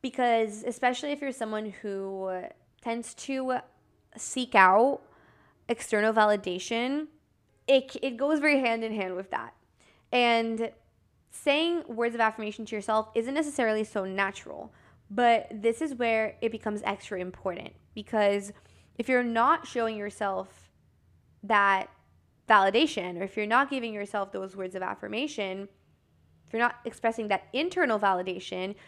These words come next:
you're gonna seek it out more from other people, right? So in moments where I'm not owning up to my achievements, I'm not telling myself I'm proud of myself,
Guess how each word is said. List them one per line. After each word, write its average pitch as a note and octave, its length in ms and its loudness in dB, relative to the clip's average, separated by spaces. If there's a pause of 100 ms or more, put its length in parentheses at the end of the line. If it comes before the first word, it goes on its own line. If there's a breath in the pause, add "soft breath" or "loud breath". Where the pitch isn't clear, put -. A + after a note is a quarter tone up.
(180 loud breath)
you're B3 180 2
gonna C4+ 180 0
seek A#3+ 220 -4
it A3 60 2
out G3 160 4
more G3+ 180 2
from F#3+ 160 -6
other F3 160 -6
people, - 460 -10 (260 loud breath)
right? G#3+ 180 4
So G#3 480 2 (460 loud breath)
in A#3 140 0
moments C4 360 0
where A#3 220 0
I'm A3 300 2
not A3+ 400 2 (120)
owning G#3 300 -6
up F#3+ 120 -10
to G3+ 100 -10
my G3 80 -4
achievements, F#3+ 520 -6
I'm G#3 240 -4
not A3 280 0
telling A3 240 0
myself F#3+ 320 -4
I'm F#3+ 100 -10
proud G3+ 220 -2
of A#3 80 -6
myself, F#3 420 -4